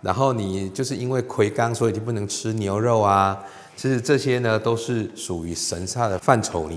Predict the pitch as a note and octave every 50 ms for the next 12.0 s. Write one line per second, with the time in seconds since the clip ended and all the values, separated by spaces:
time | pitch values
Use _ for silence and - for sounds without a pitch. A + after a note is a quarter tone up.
0 | E2 F2+ G#2 A2 G2+ F2+ E2+ - - - - - - - - - - - F3+ F3+
1 | F#3 - - D3+ C3+ C3 B2+ D3+ E3 C#3+ C#3+ - - F#3+ E3 C3+ A2+ G2 F2+ G2
2 | G2 G2 - - A#2 A#2+ B2 B2+ C3+ C3 A2 G2 F2+ F2 - A2 A2 A#2+ - -
3 | F#2+ F2 E2+ E2 - - - E2 D#2 D#2 D#2+ F2 - - - _ _ _ - G#2
4 | G2 F2+ E2 - - - - F2+ E2+ E2 F2 - - - - F#2 E2+ - - -
5 | F#2+ A2 C3 B2 F#2+ F2+ G2 G2 F2+ D#2+ - - - - - - - - - A#2+
6 | B2 C#3 - - - F#2+ E2 D#2 E2+ F2+ F2+ - - F3 D3+ A#2+ G2 F2 D#2 E2
7 | E2+ - - G#2 G2+ G2+ - - - G#2+ - - - - - - - _ _ _
8 | _ _ _ _ _ - - G2 F#2 F2 D#2+ D#2+ - - - - - - - -
9 | - - - C3 - - - - - - - - - G#2+ A2+ A#2 - C#3 D3 B2+
10 | F#2+ F#2 G2+ G#2+ A2 G#2+ A#2+ A2 G#2+ A2 G#2+ G2 F2 E2+ E2+ D#2 D#2+ - - -
11 | - - G#2+ A#2 A2+ G2 E2+ F2+ F#2 F2 F#2 F2 F2 - F#2+ F#2 F#2 E2+ D#2+ D#2